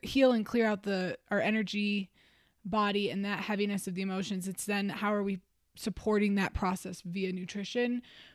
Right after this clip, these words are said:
Whereas I think when I initially went into nutrition, it was more thinking, like, "Oh, we're just gonna,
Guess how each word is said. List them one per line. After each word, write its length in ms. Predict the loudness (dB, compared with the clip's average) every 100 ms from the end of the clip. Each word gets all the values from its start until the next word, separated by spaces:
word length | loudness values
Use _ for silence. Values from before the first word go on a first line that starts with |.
| _
Whereas 920 | -4 0 2 2 2 0 2 0 -2 -4
I 80 | -4
think 200 | -2 -2
when 100 | -2
I 40 |
initially 420 | -2 -2 -2 -4
went 180 | -4 -4
into 720 | -4 -6 -4 -2 0 0 -2 -6 -18 -20 _ _ _ _ _ _ _ _ _ _ _ _ _ _ _ _ _ _ _ _
nutrition, 580 | 2 2 2 0 0 0
it 140 | 0 0
was 200 | 0 0
more 600 | 0 0 0 0 0 -4 _ _ _ 0
thinking, 300 | 2 2 2
like, 100 | 4
"Oh, 80 | 6
we're 140 | 6
just 200 | 2 0
gonna, 300 | 2 4 2